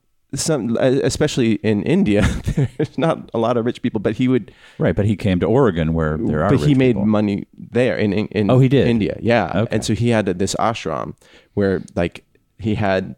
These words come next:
Speaker 1: the people who are architects design, like, the buildings. And, like, his whole thing is, like, if you're not working,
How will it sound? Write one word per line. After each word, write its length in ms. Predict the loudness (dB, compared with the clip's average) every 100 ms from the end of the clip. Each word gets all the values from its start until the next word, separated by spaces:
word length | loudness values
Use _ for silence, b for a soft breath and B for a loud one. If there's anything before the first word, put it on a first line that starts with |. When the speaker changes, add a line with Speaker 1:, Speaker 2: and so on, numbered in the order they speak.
| _
Speaker 1:
the 200 | -6 -6
people 420 | -4 -6 -2 0
who 120 | 2
are 80 | 2
architects 560 | 0 -4 -4 -4 -4 -6
design, 480 | -2 0 0 -2
like, 400 | -2 -2 -4 -14 _ _ _ _
the 160 | -10 -4
buildings. 500 | 0 0 0 -4 -4
And, 160 | -2 -2
like, 160 | 0
his 140 | 0 0
whole 140 | 0
thing 180 | 0 0
is, 80 | 0
like, 160 | -2
if 80 | -2
you're 100 | 0
not 240 | 0 0
working, 480 | 2 0 0 -2 -2